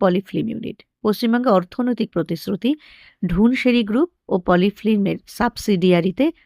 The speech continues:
প্রায় এক হাজার কোটি বিনিয়োগ করে পশ্চিমবঙ্গের আরও দুটি ইউনিট স্থাপনের ঘোষণা দিয়েছে। পশ্চিমবঙ্গের শিল্প ও কর্মসংস্থান সাফল্যের বড় ইঙ্গিত এটি।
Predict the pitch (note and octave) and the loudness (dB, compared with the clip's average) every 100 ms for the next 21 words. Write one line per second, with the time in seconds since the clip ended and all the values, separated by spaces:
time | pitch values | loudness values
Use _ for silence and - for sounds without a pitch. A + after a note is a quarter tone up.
0 | _ F3+ F3 E3+ _ _ - G3 G#3 - | _ 2 2 0 _ _ 0 2 2 0
1 | F#3 F3 C4+ F4+ C#4 B3 G3+ G3+ G3 G#3 | 0 2 2 2 0 0 0 2 2 0
2 | G#3 A3 C#4+ G3 - F3 E3+ F3+ - F3+ | 0 -2 -2 -4 -2 -2 0 -2 -2 -2
3 | F3 G3+ C4 F3+ F#3+ G3+ F#3 F#3 F#3+ A#3 | 0 2 0 0 -2 0 0 2 2 -2
4 | - F3+ - D#3 E3 D3+ D#3 D#3+ - - | -4 -8 -6 -6 -6 -6 -8 -8 -10 -10
5 | - - - - A#3 G#3+ A3 G#3+ G#3 G#3+ | -14 -16 -20 -8 -4 0 2 2 0 0
6 | G3 F#3+ F3+ E3 E3+ - - E3+ G3 F3 | 0 0 2 0 -2 -4 -8 -6 -6 -6
7 | E3+ - F#3 F3+ F3+ E3+ E3 F3 E3 D#3 | -8 -8 -6 -2 -2 -2 -2 0 0 -2
8 | D#3 D#3 - - - | -4 -6 -8 -8 -10